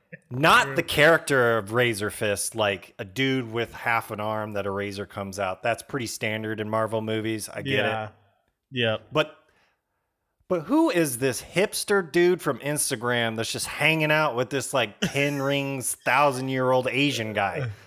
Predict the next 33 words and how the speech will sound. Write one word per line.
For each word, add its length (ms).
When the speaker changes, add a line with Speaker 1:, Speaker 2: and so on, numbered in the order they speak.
Speaker 1:
Like, 160
what 180
the 140
hell? 480
Like, 180
Speaker 2:
<laughs> 60
Yeah, 180
Speaker 1:
he 60
was 100
Speaker 2:
we 40
need 40
Speaker 1:
modeling 480
jeans 440
yesterday. 720
Now 560
he's 240
Razor 340
Fist. 400
Speaker 2:
We 220
Speaker 1:
Like, 100
Speaker 2:
need 160
some 80
Speaker 1:
no. 80
Speaker 2:
more, 720
we 80
need 180
some 120
more 200
info 400
on 200
Razor 360
Fist, 400
yeah. 300